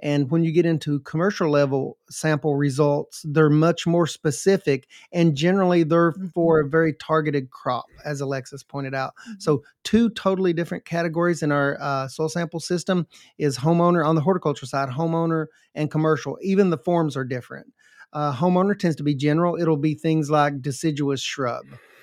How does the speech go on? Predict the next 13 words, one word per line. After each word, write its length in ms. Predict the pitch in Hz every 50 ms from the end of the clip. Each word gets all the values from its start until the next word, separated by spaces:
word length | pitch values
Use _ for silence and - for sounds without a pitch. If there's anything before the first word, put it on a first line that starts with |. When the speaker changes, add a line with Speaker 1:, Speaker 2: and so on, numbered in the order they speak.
| - -
Speaker 2:
Mm-hmm. 260 | 220 214 175 190 185 190 - _ _ _ _ _ _ _ - 123
Speaker 1:
Whereas 240 | 160 170 160 139
commercial 540 | - - 156 160 165 175 175 143 - 160 143
will 160 | 139 151 151
be 240 | 143 135 151 143 139 131
blueberries, 800 | 135 127 120 160 160 170 170 151 147 139 127 127 135 135 135 143
a 140 | 143 156
specific 600 | 151 - - - 156 135 - 156 151 - 143 - _
plant, 340 | - - 139 131 131 - -
if 120 | - 139 - -
that 120 | - -
makes 260 | 143 143 139 - -
sense. 440 | - - - - - - - - -